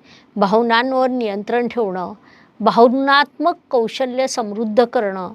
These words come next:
ही आजच्या काळाची प्राथमिक गरज आहे. वेळ प्रसंग बघून काही गोष्टी बोलणं आणि काही गोष्टी न बोलणं ही बाब देखील अत्यंत आवश्यक ठरते. त्यामुळे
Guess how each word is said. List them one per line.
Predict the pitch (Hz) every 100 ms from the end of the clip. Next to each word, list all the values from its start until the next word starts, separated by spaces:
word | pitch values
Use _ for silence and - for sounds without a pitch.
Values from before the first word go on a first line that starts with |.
| - _ _ _
ही | 262
आजच्या | 269 123 - 247
काळाची | 254 220 175 180 247
प्राथमिक | 254 254 170 - 208 262 233
गरज | 202 190 196
आहे. | 175 - - _ _ _ _ _ _
वेळ | 233 262 269
प्रसंग | 269 233 - 254 240
बघून | 226 202 180 208 240 _ -
काही | 202 240 294
गोष्टी | 269 - - 254
बोलणं | 240 226 220 262
आणि | 285 277 -
काही | 233 190 247
गोष्टी | 247 196 - 254
न | 233 254
बोलणं | 269 302 226 202 208 247 - - _ -
ही | 302
बाब | 247 208 202 202
देखील | 202 - 254
अत्यंत | 208 - 254 254 247
आवश्यक | - 196 - 214 -
ठरते. | 214 196 190 190 _ _ _ _ _ _
त्यामुळे | 285 277 254 226